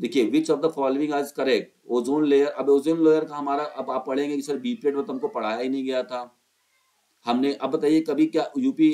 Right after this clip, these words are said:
किसी exam में या कहीं और किसी exam में, चाहे आप कहीं का exam देते हो, डीट्रिपल एसबी का देते हो, तो वहां पे इस सबसे questions बहुत नहीं आते हैं, लेकिन इन्होंने तो भाई अपने syllabus के according ही तो क्वेश्चन बनाया है केवीएस वालों ने,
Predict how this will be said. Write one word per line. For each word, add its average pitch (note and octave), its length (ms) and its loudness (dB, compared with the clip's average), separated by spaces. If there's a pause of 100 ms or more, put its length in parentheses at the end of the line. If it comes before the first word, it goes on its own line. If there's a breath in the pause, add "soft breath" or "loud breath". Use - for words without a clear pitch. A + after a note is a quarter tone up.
(140)
किसी C#3 220 -6
exam C3 400 -4
में C#3+ 120 -4
या C#3+ 100 -4
कहीं C#3 260 -6
और C3+ 160 -2
किसी C#3 220 -12
exam B2+ 400 -4
में, C3 120 -4
चाहे B2+ 160 -4
आप - 100 -8
कहीं C#3+ 200 -2
का D3 60 0
exam A2+ 340 -4
देते A2 240 -8
हो, A#2 160 -6
डीट्रिपल A#2 360 -10
एसबी B2+ 280 -6
का B2 80 -2
देते A2+ 280 -6
हो, A2+ 160 -8 (720)
तो D#3 60 0
वहां C3 300 -2
पे D#3+ 120 -6
इस D#3+ 160 0
सबसे D#3+ 200 -6
questions D3 380 -6
बहुत D3 320 -2
नहीं C#3+ 160 0
आते F#2 260 -6
हैं, F2 140 -20 (560)
लेकिन - 300 0
इन्होंने D#3 420 2
तो E3+ 200 -4
भाई D3 200 0
अपने D#3 240 0
syllabus C#3+ 400 -2
के D#3 60 -6
according C#3 340 0
ही D#3+ 60 4
तो D#3 80 -2
क्वेश्चन C#3 340 -4
बनाया A#2+ 280 -4 (120)
है D#3+ 160 -2 (160)
केवीएस B2+ 340 -2
वालों B2 240 -2
ने, D3 160 0